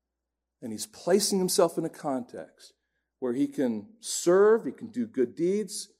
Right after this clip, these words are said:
but most importantly, he can testify because he knows that is what the people ultimately need. Now, you're maybe not gonna be going out and doing signs and wonders, but you're going out to do good deeds.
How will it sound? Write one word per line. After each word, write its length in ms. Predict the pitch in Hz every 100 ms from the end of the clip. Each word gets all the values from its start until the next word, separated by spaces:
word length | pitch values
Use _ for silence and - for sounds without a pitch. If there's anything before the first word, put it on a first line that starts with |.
| _ _ _ _ _ _ _ _ -
but 100 | 110
most 260 | 135 151 120
importantly, 540 | - 165 - 113 98
he 140 | 104
can 200 | 113 -
testify 760 | - - - 165 - 113 104 95
because 280 | 107 - -
he 120 | 147
knows 520 | 139 180 165 113 110 - - _
that 400 | 110 143 170 165
is 200 | 143 113
what 280 | 127 135 -
the 60 | 113
people 480 | - 135 131 110 -
ultimately 640 | 113 117 - 107 - 101 95 _ -
need. 300 | 107 90 - _ _ _ _ _ _ _ _ _ _ _ _ _ _ _ _ _ -
Now, 180 | 170 160 - -
you're 300 | - 160 214
maybe 300 | 220 214 208
not 160 | 196 185
gonna 160 | 175
be 100 | 160
going 300 | 147 160 156
out 120 | 151
and 80 | 143
doing 220 | 143 143
signs 360 | 123 - 147 127
and 100 | 113
wonders, 400 | 139 196 107 92
but 120 | 139
you're 120 | 151
going 340 | 131 165 170 156
out 160 | 139
to 80 | -
do 160 | 123 135
good 340 | 117 135 104
deeds. 600 | - 214 85 131 - -